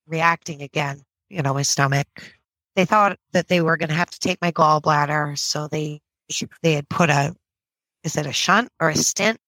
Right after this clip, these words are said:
in? I, I, and my pancreas, it, it, basically nothing. Everything was shut down. So they started allowing me to eat. Well,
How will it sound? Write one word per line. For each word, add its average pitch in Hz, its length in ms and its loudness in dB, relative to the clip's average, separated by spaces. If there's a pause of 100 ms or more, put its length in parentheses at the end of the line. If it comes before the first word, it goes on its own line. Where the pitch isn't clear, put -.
(180)
in? 190 420 -2
I, 185 260 2
I, - 300 0
and 170 320 0 (100)
my 165 120 0
pancreas, 160 720 0
it, 208 180 -6
it, 127 200 -16
basically 233 400 2
nothing. 180 320 0
Everything 202 400 0
was 156 140 -6
shut 151 240 -4
down. 139 240 -4 (360)
So - 160 0
they 190 140 2
started 254 480 0
allowing 175 460 4
me 165 120 -4
to 156 400 -8
eat. - 520 -2 (500)
Well, 180 400 2